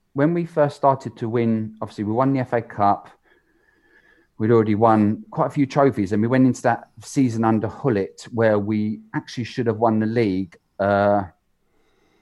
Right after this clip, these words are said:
we played really well. I think we only, we finished the season four points off, and I think we'd, we'd drawn, we started to muck up. We drew,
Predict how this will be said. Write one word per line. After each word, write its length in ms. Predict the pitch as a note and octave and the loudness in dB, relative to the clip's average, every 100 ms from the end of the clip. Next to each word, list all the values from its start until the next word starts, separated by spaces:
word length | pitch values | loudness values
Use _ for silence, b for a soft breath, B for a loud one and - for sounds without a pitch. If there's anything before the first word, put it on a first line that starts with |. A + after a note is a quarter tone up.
| _ - _ _ - | _ -20 _ _ -14
we 80 | G2+ | -8
played 280 | A2 F#2+ | -4 -4
really 280 | A2+ C3+ B2 | 2 2 2
well. 160 | A#2+ G#2 | 2 0
I 20 | |
think 160 | D#3 C#3 | 0 0
we 80 | C#3 | 2
only, 180 | B2+ | 2
we 220 | B2 C3 A#2+ | 2 -2 -4
finished 360 | - B2 A#2 | -2 -4 -4
the 40 | B2 | -10
season 380 | - A2+ A#2+ | -4 -2 -2
four 360 | A2 - A#2+ A2 | -2 2 2 2
points 360 | B2+ A#2+ - - | 0 -2 -2 2
off, 260 | B2 G2 - | 2 2 -4
and 120 | A#2 | -4
I 60 | |
think 300 | A2+ D3 - | 0 -2 0
we'd, 200 | C3+ A#2 A2+ | -2 -2 0
we'd 220 | C3+ A#2+ | -2 -2
drawn, 520 | - D#3 F3+ F#3 G3 F#3 _ _ _ _ _ _ - | 0 2 4 4 0 -2 _ _ _ _ _ _ -8
we 40 | |
started 280 | C#3+ B3+ G3 | -2 -2 -2
to 80 | D#3+ | 0
muck 280 | D3+ D3+ - | 2 2 0
up. 220 | F3 G#2+ | -4 -2
We 100 | A#2 | -8
drew, 640 | G#2+ C#3+ G3 G#3 G3+ E3 | -6 -2 0 0 -2 -2